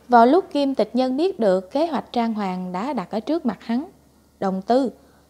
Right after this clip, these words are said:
anh muốn chỉnh tôi cũng không nhất thiết phải làm như vậy. Tôi đáp ứng anh sẽ hảo hảo làm việc mà." Kim Tịch Nhân giữ chặt ống tay áo Viên Đồng Tư lắc qua lắc lại.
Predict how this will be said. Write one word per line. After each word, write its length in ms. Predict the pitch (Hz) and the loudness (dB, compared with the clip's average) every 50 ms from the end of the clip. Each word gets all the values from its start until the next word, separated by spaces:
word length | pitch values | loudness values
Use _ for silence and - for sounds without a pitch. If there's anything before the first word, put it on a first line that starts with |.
| _ _ _ | _ _ _
anh 180 | 214 226 226 | 0 0 2
muốn 160 | 254 294 339 | 2 0 -2
chỉnh 280 | 330 - 202 185 226 320 - | -2 -2 -2 -2 -2 -2 -2
tôi 220 | - 233 233 226 | 0 0 0 0
cũng 180 | 220 - 214 240 | -2 -2 -4 -4
không 160 | - 240 220 | -2 -2 -2
nhất 120 | 262 320 - | -2 -4 -2
thiết 180 | - 359 392 - | -2 -4 -2 0
phải 100 | 269 254 | 0 0
làm 160 | 226 202 196 | 0 0 -2
như 120 | 220 247 | -2 0
vậy. 200 | 220 185 180 220 233 - _ _ _ _ _ _ _ - | 0 -2 -2 -4 -4 -8 _ _ _ _ _ _ _ -2
Tôi 120 | 240 254 | 0 2
đáp 180 | 285 320 311 - | 2 0 0 -2
ứng 200 | 294 330 392 - | -4 -4 -4 -6
anh 200 | - 269 277 285 | -6 -4 -4 -4
sẽ 160 | 254 - 247 294 | -2 -2 -2 0
hảo 220 | 262 214 208 285 | 0 -2 -2 -2
hảo 220 | 320 254 - 262 | -4 -4 -4 -2
làm 180 | 349 294 226 214 | 0 0 0 2
việc 220 | 202 202 233 233 | 2 2 0 0
mà." 220 | 226 226 220 233 247 247 _ _ _ _ _ _ _ _ _ _ _ | 0 -2 0 -2 -4 -6 _ _ _ _ _ _ _ _ _ _ _
Kim 180 | - 277 285 277 | -4 -4 0 0
Tịch 200 | 247 214 - 226 | 0 0 0 0
Nhân 320 | 226 254 254 254 254 247 | 0 0 0 0 0 0
giữ 200 | 233 202 233 320 330 | 0 0 0 0 -2
chặt 180 | - - - - | -4 -6 -6 -6
ống 180 | 240 269 320 - | -8 -8 -6 -6
tay 180 | - 247 240 | -6 -4 -4
áo 300 | - 233 247 269 330 339 - | -2 -4 -2 -2 -4 -4 -2
Viên 180 | 262 254 240 233 | -2 -2 0 -2
Đồng 200 | 220 196 196 196 - | -2 -4 -4 -4 -4
Tư 240 | 240 240 233 233 226 - | -2 -2 -2 -2 -4 -4
lắc 180 | - 247 302 - - | -6 -6 -6 -4 -4
qua 160 | 254 233 226 | -4 -2 -2
lắc 200 | 233 277 - - | -4 -6 -6 -6
lại. 280 | 226 196 180 185 190 | -6 -4 -4 -6 -6